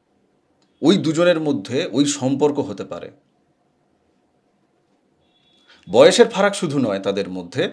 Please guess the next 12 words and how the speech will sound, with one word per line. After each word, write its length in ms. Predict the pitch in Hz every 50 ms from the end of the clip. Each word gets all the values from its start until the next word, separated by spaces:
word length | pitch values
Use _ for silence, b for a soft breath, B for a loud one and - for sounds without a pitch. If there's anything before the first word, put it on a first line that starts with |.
| B B B B B
তাদের 280 | B 120 120 160 160 151
মধ্যে 520 | 160 165 165 160 160 - 180 202 208 -
যে 240 | 131 123 165 175 170 - - - - - _ _ _ _ _ _ _ _ _ _
সম্পর্কটা 640 | - - - - 117 120 123 - 165 165 180 170 196 196 - - _
পবিত্র 420 | - 139 143 - - - - - 196
সম্পর্ক 720 | - - 131 113 101 - 104 98 95 - 107 117 131 - - _ _
পরিবারে, 540 | - 127 120 117 98 95 87 98 135 147 - b b b b b b b _
সেই 200 | - - - 143 143
পবিত্র 360 | 123 120 117 139 143 147 160 151
সম্পর্কটা 580 | - 156 143 143 143 151 151 147 156 156 160
কিন্তু 540 | 151 156 151 151 147 - 185 202 254 254 - _ _ _ _ _ _ _ _ _ _ _ _ _ _ _ -
নেই, 440 | 98 98 110 117 113 101 92 82 -